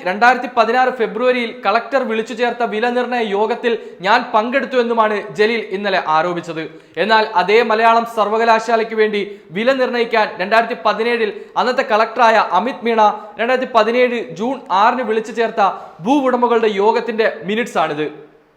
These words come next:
ഈ മിനിറ്റ്സിന്റെ അടിയിലും വ്യക്തമായി പച്ച മലയാളത്തിൽ എഴുതി വെച്ചിട്ടുള്ളത് ഏറ്റെടുക്കാൻ ഉദ്ദേശിക്കുന്നത്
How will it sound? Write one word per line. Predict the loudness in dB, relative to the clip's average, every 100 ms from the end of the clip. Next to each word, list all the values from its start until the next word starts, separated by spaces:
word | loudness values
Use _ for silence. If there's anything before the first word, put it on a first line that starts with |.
| _ _ -4
ഈ | -2 0
മിനിറ്റ്സിന്റെ | -2 -4 -4 0 0 0
അടിയിലും | -2 -2 -4 -4 -4
വ്യക്തമായി | -4 0 2 2 2 -2 -4
പച്ച | -2 0 2
മലയാളത്തിൽ | 2 2 0 -4 -2
എഴുതി | -2 0 -2
വെച്ചിട്ടുള്ളത് | -2 0 0 2 0 -2 -10 -2 0
ഏറ്റെടുക്കാൻ | 0 0 -2 2 0 0 -8
ഉദ്ദേശിക്കുന്നത് | -4 -2 -2 -4 -4 0